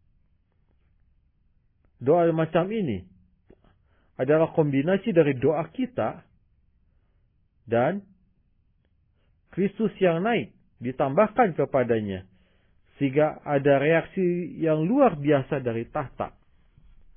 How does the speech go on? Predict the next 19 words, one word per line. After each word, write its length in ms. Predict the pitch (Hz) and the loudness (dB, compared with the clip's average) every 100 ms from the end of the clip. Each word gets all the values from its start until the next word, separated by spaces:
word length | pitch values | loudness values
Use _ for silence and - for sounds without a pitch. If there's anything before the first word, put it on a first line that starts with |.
| - - - - 123 | -20 -20 -20 -10 -6
Dan 120 | 120 | -4
saya 80 | 156 | -4
percaya 520 | 151 139 180 160 113 - _ _ | -4 -4 0 0 -2 -6 _ _
Kristus 320 | 147 147 170 - | -8 -6 -8 -2
yang 200 | 165 165 | -2 0
naik 280 | 175 185 185 - _ _ _ _ _ - | -2 -2 -6 -20 _ _ _ _ _ -8
mendambakan 1000 | 139 135 139 135 135 214 - 254 123 85 _ _ _ _ _ _ _ _ _ - | -4 2 2 2 2 0 2 0 0 -8 _ _ _ _ _ _ _ _ _ -4
doa 280 | 127 180 165 | 0 2 2
macam 360 | 156 156 156 170 | 0 0 -2 -2
ini 280 | 196 180 170 | -2 -2 -4
terjadi. 600 | 143 113 117 151 117 98 _ _ _ _ - _ _ - | -6 -6 0 0 -2 -12 _ _ _ _ -20 _ _ -4
Dan 160 | 135 135 | 0 2
dia 160 | 185 190 | 2 2
akan 160 | 180 | -2
memimpin 560 | 151 160 277 285 247 160 | -2 -2 -2 -2 -2 -2
kita, 480 | 143 135 123 101 - _ | -4 -6 -4 -6 -8 _
dia 140 | 127 147 | -8 -6
akan 160 | 156 | -4
melatih 400 | 131 160 247 277 | -2 -2 0 -4